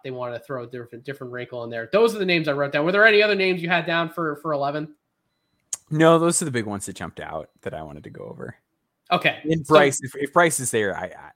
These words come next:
Speaker 2: yeah, I'd take Bryce too.
Speaker 1: Well, I wrote down Bryce for number six.
Speaker 2: Yeah,
Speaker 1: I
Speaker 2: so
Speaker 1: think
Speaker 2: you make your case for Bryce at six, 'cause that's, like, it's a little rich. It's a little rich for me.
Speaker 1: So this guy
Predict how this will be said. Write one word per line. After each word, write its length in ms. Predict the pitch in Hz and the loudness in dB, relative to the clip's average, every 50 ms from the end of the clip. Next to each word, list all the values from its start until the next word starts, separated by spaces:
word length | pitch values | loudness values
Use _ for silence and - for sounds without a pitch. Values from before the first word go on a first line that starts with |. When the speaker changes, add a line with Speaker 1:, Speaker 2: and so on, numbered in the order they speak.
| _ _ _ | _ _ _
Speaker 2:
yeah, 280 | - 104 95 - 85 - - - - | -14 -14 -12 -12 -12 -14 -16 -18 -18
I'd 140 | 113 - | -18 -18
take 200 | _ - 101 - - | _ -18 -18 -16 -16
Bryce 320 | - - - - - - - | -16 -16 -16 -18 -20 -20 -18
too. 180 | - - - _ _ _ _ _ _ _ _ | -20 -20 -20 _ _ _ _ _ _ _ _
Speaker 1:
Well, 120 | 139 139 139 | -8 -2 2
I 120 | 160 180 | 2 2
wrote 240 | 170 160 147 131 - | 2 2 -2 -4 -4
down 200 | 135 123 117 - | -6 -6 -6 -8
Bryce 240 | 131 131 123 117 - | -8 -8 -8 -10 -12
for 100 | - 123 | -14 -16
number 200 | 113 104 _ - | -16 -18 _ -20
six. 500 | - - 131 - _ _ - - - _ _ - | -20 -20 -20 -20 _ _ -20 -20 -20 _ _ -4
Speaker 2:
Yeah, 200 | 139 151 131 - | 2 2 4 4
Speaker 1:
I 40 | |
Speaker 2:
so 180 | 156 - - 143 | 2 2 0 0
Speaker 1:
think 120 | 135 131 - 143 156 | 0 -2 -6 -12 -12
Speaker 2:
you 100 | 156 147 | -6 0
make 220 | 156 175 196 190 - | 4 4 4 4 2
your 100 | 220 185 | -4 -4
case 280 | - - 170 151 - | 0 0 0 0 0
for 100 | - 135 | -2 -4
Bryce 300 | 123 - 120 113 110 - | -2 0 0 0 -2 -4
at 100 | 87 - | -8 -8
six, 380 | - - 113 85 - - - - | -8 -6 -6 -6 -8 -8 -10 -10
'cause 160 | - 110 - | -8 -8 -4
that's, 280 | - 117 127 135 - - | 0 0 0 0 0 0
like, 280 | 139 123 117 - _ _ _ _ _ _ _ _ _ _ _ _ _ _ - | 0 0 -2 -4 _ _ _ _ _ _ _ _ _ _ _ _ _ _ -10
it's 160 | 131 - - | -6 -2 0
a 60 | 165 | 0
little 280 | 160 160 165 156 151 143 | 2 2 4 4 4 4
rich. 420 | 131 123 113 92 - - - - - | 2 0 -2 -4 -4 -8 -14 -16 -14
It's 160 | 113 117 - | -12 -10 -8
a 40 | 127 | -6
little 200 | 123 127 123 120 | -4 -4 -4 -4
rich 240 | 113 110 104 - - | -4 -6 -8 -10 -14
for 120 | - 90 | -18 -16
me. 260 | 87 82 78 - - _ _ _ _ _ _ _ _ _ _ | -16 -16 -18 -18 -20 _ _ _ _ _ _ _ _ _ _
Speaker 1:
So 720 | - - - - 196 185 180 165 160 156 147 - - - _ _ _ _ _ _ _ _ _ _ _ _ _ _ _ _ _ _ _ - | -14 0 6 8 8 10 8 8 6 4 2 0 -4 -12 _ _ _ _ _ _ _ _ _ _ _ _ _ _ _ _ _ _ _ -14
this 360 | 190 147 165 196 202 196 - | -6 0 2 2 2 2 0
guy 580 | - 185 170 160 151 143 135 127 127 123 120 | 0 2 2 2 2 0 -2 -2 -6 -10 -12